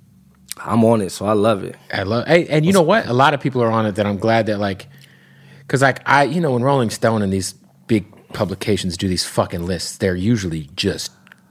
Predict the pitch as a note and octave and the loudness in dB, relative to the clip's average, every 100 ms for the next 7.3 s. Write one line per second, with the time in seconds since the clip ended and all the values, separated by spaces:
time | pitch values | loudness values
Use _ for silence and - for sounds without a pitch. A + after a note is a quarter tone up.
0 | - A2 G#2+ - E2+ - - _ - D#2+ | 0 2 2 -2 -8 -10 -16 _ -10 -8
1 | - C3 E3 A#2+ C3+ D#3 D3+ - B2 - | -2 0 2 2 2 4 2 2 0 4
2 | E3 D3+ D#3 E3+ E3 - B2+ C3 F#3 E3+ | 2 4 4 6 6 6 2 4 4 6
3 | E3 D#3+ D3+ D3 C3+ B2+ - A#2+ A#2 G2+ | 6 6 8 6 6 2 4 4 4 0
4 | G2 E2 - - - - A2 G2+ F#2+ F#2 | -4 -6 -8 -16 -20 -2 2 2 2 -2
5 | F2 - - G#2 G2+ G2+ - G2 F2 - | -6 -10 -8 -6 -2 -2 0 0 -2 -2
6 | F#2+ F#2 E2+ E2 - _ - - - - | -2 -2 -4 -8 -10 _ -10 -8 -10 -10
7 | F#2 F2+ - | -8 -8 -8